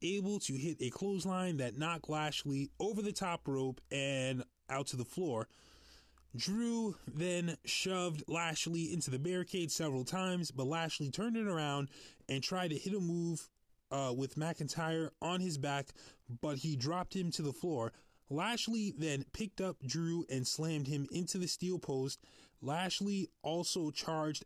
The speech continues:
at Drew, but Drew reversed and tossed Lashley into the barricade and then followed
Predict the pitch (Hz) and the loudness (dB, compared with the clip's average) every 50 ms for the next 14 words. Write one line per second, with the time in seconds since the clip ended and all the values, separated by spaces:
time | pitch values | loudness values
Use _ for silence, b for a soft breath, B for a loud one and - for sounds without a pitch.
0 | - - 123 120 117 120 120 180 208 214 208 208 208 185 - - _ - 123 - | -4 -2 -2 -2 -2 -2 0 0 2 2 2 2 0 0 -2 -4 _ -18 -14 -6
1 | - 143 139 131 123 - B B B B B B B - 123 123 143 180 196 202 | -2 0 0 2 0 -2 B B B B B B B -6 -2 0 0 2 2 2
2 | 202 202 202 - - 143 143 135 131 156 170 170 175 - - - 139 135 131 - | 2 2 0 0 0 0 0 0 2 2 2 2 0 -2 -2 -2 -2 -2 -2 -2
3 | - - 170 170 175 180 - - - - - - 143 147 147 147 143 - - 156 | -2 -2 0 0 0 0 -2 -4 -6 -6 -4 -2 0 0 0 0 0 0 0 0
4 | 147 151 147 147 143 - _ 156 165 156 - 190 170 160 139 143 143 139 139 139 | 2 2 0 0 -2 -4 _ -2 -2 0 0 0 0 0 0 2 2 2 2 0
5 | 131 - - 143 143 139 139 131 - - 131 131 135 127 123 120 - - 151 151 | 0 -2 0 0 2 2 0 -2 -2 -2 -2 0 2 2 0 -2 -2 -2 -2 0
6 | 165 170 165 175 170 170 156 | 0 2 2 2 0 0 -2